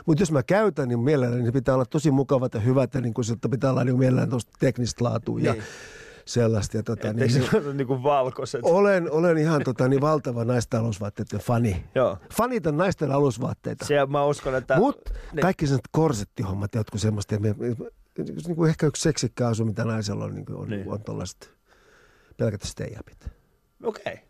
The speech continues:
Speaker 1: Eikä muuta.
Speaker 2: Ei muuta.
Speaker 1: Ei.
Speaker 2: Mm. Siinä. Ää, sitten otetaan viimeinen kysymys
Speaker 1: Ei, mikä
Speaker 2: vielä.
Speaker 1: se on?
Speaker 2: Ei, ei, tää, ei, kun tää ei ollut, tää ei ollut hyvä.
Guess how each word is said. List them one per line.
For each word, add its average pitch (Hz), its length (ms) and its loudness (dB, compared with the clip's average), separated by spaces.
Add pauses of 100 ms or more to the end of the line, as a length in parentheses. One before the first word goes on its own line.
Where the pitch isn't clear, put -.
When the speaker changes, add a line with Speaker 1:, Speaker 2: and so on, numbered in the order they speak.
(420)
Speaker 1:
Eikä 110 180 -2
muuta. 92 340 -10
Speaker 2:
Ei 135 160 0
muuta. 117 320 -4 (140)
Speaker 1:
Ei. 127 80 -10 (120)
Speaker 2:
Mm. 143 220 -8 (840)
Siinä. 110 380 -4 (760)
Ää, 143 440 4
sitten 139 340 0
otetaan 147 420 2
viimeinen 135 400 2
kysymys 175 260 4
Speaker 1:
Ei, 226 180 2
mikä 254 120 0
Speaker 2:
vielä. 262 140 2
Speaker 1:
se 214 140 0
on? 233 60 0 (160)
Speaker 2:
Ei, 285 200 4
ei, 269 160 0
tää, 254 240 2
ei, 240 220 0
kun 214 140 0
tää 214 200 0
ei 208 180 2
ollut, 208 260 2
tää 202 140 2
ei 202 60 4
ollut 202 180 4
hyvä. 170 200 4